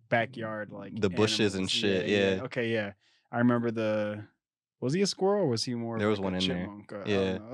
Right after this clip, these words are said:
Speaker 1: know. <laughs> Yeah, it was him
Speaker 2: I
Speaker 1: and
Speaker 2: feel like
Speaker 1: then
Speaker 2: all those movies are, like, just, like, lumped into a certain
Speaker 1: Over the Hedge, I gotta watch again 'cause I actually really, re-, I love that movie. I just haven't watched it in forever.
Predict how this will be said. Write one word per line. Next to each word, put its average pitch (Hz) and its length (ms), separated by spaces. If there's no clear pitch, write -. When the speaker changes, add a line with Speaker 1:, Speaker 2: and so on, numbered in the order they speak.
Speaker 1:
know. 196 60
<laughs> - 20
Yeah, 120 320
it 117 80
was 110 160
him 123 100
Speaker 2:
I 123 40
Speaker 1:
and 120 140
Speaker 2:
feel 107 60
like 113 120
Speaker 1:
then 98 80
Speaker 2:
all 101 60
those 98 220
movies 95 320
are, 90 60
like, 85 160
just, - 280
like, 87 280
lumped 90 400
into 92 340
a 90 60
certain 90 460
Speaker 1:
Over 160 240
the 175 120
Hedge, 143 200
I 117 60
gotta 113 180
watch 107 280
again 98 260
'cause 113 160
I 135 140
actually 180 260
really, 127 520
re-, 120 180
I 110 140
love 110 340
that 104 140
movie. 98 340
I 98 60
just 101 220
haven't 101 280
watched 92 260
it 85 60
in 80 80
forever. 82 420